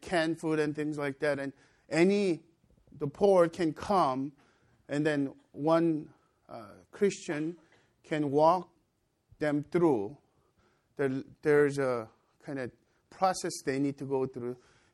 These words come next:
If you have a certain number of family, you could get two cans of this, up to three cans or something. So at the end of that, at, they meet, they go through that and kindly guide them. At the end of the, that, the parking lot, they pray for them.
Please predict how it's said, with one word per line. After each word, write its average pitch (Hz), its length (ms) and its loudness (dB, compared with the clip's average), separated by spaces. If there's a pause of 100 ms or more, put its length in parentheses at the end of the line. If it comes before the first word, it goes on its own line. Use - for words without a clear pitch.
If 131 200 -8
you 160 100 2
have 151 120 0
a 143 60 -2
certain 170 280 -2
number 147 260 0
of 135 140 -2
family, 139 420 -2
you 127 140 -4
could 131 180 -8
get 131 300 -4
two 190 220 -2
cans 151 380 -4
of 131 180 -2
this, 135 440 -2
up 131 160 -6
to 135 200 0 (100)
three 180 160 -2
cans 165 400 -6
or 156 120 -2
something. 165 480 -6 (600)
So - 140 0
at 170 140 6
the 220 120 4
end 226 160 2
of 190 140 4
that, 180 220 6
at, 156 380 -4
they 165 140 4
meet, 185 440 0 (480)
they 151 120 -2
go 175 300 2
through 170 240 -2
that 143 180 2
and 131 180 -6
kindly 208 760 0 (380)
guide 143 320 2
them. 139 260 -4 (360)
At 139 160 -4
the 170 140 4
end 175 140 2
of 151 120 0
the, 139 120 2
that, 139 360 -4
the 131 100 -6
parking 151 460 -4
lot, 135 180 -4
they 127 120 -2
pray 131 300 -4
for 123 160 -12
them. 95 240 -18